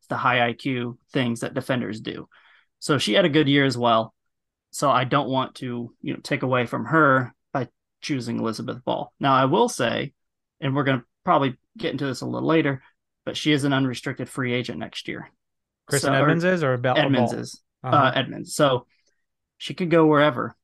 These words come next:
Speaker 1: Um, she'll probably go to the highest bidder. So, or she could, not probably.
Speaker 2: Well, yeah. I mean, in
Speaker 1: So.
Speaker 2: this sport and being a woman in general, like, you're gonna go where the frickin' money is.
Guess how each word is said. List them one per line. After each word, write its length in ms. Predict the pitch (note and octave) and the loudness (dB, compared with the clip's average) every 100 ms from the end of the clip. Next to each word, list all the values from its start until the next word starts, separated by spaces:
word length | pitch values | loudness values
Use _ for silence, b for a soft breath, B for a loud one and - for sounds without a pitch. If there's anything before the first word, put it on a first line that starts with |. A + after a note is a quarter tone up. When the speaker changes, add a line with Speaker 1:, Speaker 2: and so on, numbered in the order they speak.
| _ _ C3+ | _ _ -8
Speaker 1:
Um, 440 | B2 A#2 A#2+ - _ _ | -4 -4 -6 -10 _ _
she'll 220 | - C#3 | -10 -8
probably 340 | C3 - C3+ C#3 | -6 0 0 2
go 120 | C#3 | -2
to 100 | C3+ | -2
the 80 | B2+ | -2
highest 340 | C3 B2+ - | 0 -2 -2
bidder. 260 | C3 A#2 A#2 | -4 -4 -6
So, 360 | - A#2 A#2 - _ _ - | -6 -4 -4 -8 _ _ -6
or 80 | |
she 160 | B2 D3+ | -2 0
could, 280 | D3 A#2+ C3+ - | -2 -4 -6 -16
not 160 | - - | -18 -14
probably. 280 | - - F4 | -10 -8 -4
Speaker 2:
Well, 100 | F4 | -2
yeah. 360 | E4+ G4+ - - _ - | -2 -2 -4 -10 _ -8
I 100 | G3+ | -4
mean, 160 | G#3 G#3 | -2 -2
in 140 | A3+ | -2
Speaker 1:
So. 40 | A3+ | -2
Speaker 2:
this 160 | G3+ | -2
sport 520 | - - D3+ C3+ C#3+ - | -4 -2 2 2 0 -4
and 460 | D3+ C3+ C3 C3 - B2+ B B | -2 0 -2 -4 -12 -18 B B
being 200 | - G3 F3 | -8 -4 -4
a 60 | |
woman 380 | A#2+ E3 F3 C#3+ | -4 -4 -4 -6
in 240 | C3+ B2 | -6 -6
general, 460 | A2 B2 E3+ B2+ C3 | -6 -4 -4 -4 -4
like, 260 | B2+ B2+ B2+ | -4 -4 -8
you're 160 | C#3+ C#3 | -10 -8
gonna 200 | D3+ D3+ | -6 -8
go 480 | B2 D#3+ F3 E3 C#3+ B B B - | -6 -4 -2 -4 -6 B B B -8
where 140 | D3+ | -6
the 80 | C#3 | -6
frickin' 340 | - F#3 F3 C3 | -6 -8 -6 -6
money 400 | A#2 A3 B3+ - | -4 -4 -6 -12
is. 320 | - - | -18 -20